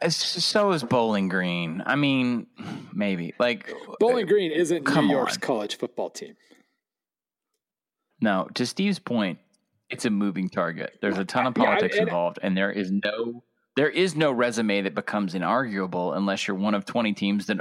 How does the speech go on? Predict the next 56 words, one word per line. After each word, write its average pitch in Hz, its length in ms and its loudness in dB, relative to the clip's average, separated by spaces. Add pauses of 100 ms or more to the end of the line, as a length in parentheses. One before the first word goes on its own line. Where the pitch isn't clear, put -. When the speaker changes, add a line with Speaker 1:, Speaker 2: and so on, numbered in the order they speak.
Speaker 1:
aren't 117 340 0
going 123 280 0
to 123 60 2
leave 127 320 0
their 131 100 2
Speaker 2:
And 127 120 0
I 175 180 4
think 185 100 2
Speaker 1:
conference. 214 220 2
Speaker 2:
it's, - 120 -4
what's 156 220 2
really 170 220 4
exciting 160 420 2
right 123 160 0
now 147 360 2
is 131 260 0
that 135 280 2
we 139 140 4
don't 196 240 2
exactly 143 560 2
know 139 340 2
what 127 420 2
the 131 120 0
determining 120 560 0
factors 113 420 -2
are 104 60 -2
going 104 240 -2
to 101 80 -2
be 170 240 2
in 120 120 0
five 117 300 0
or 107 60 0
so 120 140 0
years 107 360 0
when 110 120 -4
this 101 120 -8
becomes 113 320 -6
a 107 60 -6
big - 240 -6
thing 190 180 0
again. 95 400 -8 (540)
Like, 117 200 -4
eh, 143 120 -4 (340)
and 147 100 0
Speaker 1:
Yeah. - 60 4
Speaker 2:
that, 165 260 2
that's 156 200 2
kinda 165 220 2
cool, 190 320 2
actually. 123 320 -2
But 156 140 2
I 160 80 4
do 190 140 2
think, 165 320 2
I 151 40 4
mean, 139 280 2